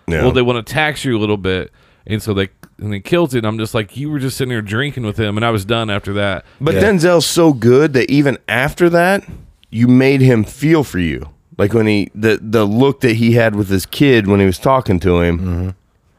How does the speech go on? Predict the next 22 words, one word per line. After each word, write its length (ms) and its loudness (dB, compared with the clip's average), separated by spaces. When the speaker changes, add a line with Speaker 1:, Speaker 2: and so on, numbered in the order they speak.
Speaker 1:
and 280 -2
he 260 0
had 160 2
that 180 -2
look 360 2
of 80 2
just 200 -4
compassion 680 2
and 140 4
almost 420 4
like, 320 0
"I, 120 -6
I 80 -8
don't 120 -6
really 220 0
like 420 -2
what 100 2
I'm 160 2
doing, 540 4
but, 200 0
you 140 -2
know, 160 -4